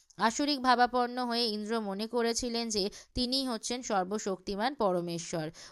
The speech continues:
অসুরেরা যখন অত্যন্ত শক্তিশালী হয়ে ওঠে তখন তারা পরম নিয়ন্তা পরমেশ্বর ভগবানকে অস্বীকার করে। ইন্দ্র যদিও অসুর ছিলেন না, কিন্তু তার উচ্চ পদের গৌরবে গৌরবান্বিত হয়ে তিনি পরমেশ্বর ভগবানের সঙ্গে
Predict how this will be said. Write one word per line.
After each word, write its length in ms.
অসুরেরা 480
যখন 360
অত্যন্ত 420
শক্তিশালী 720
হয়ে 200
ওঠে 340
তখন 360
তারা 260
পরম 400
নিয়ন্তা 520
পরমেশ্বর 640
ভগবানকে 600
অস্বীকার 560
করে। 360
ইন্দ্র 320
যদিও 340
অসুর 360
ছিলেন 360
না, 220
কিন্তু 320
তার 260
উচ্চ 280
পদের 340
গৌরবে 460
গৌরবান্বিত 760
হয়ে 340
তিনি 220
পরমেশ্বর 600
ভগবানের 520
সঙ্গে 440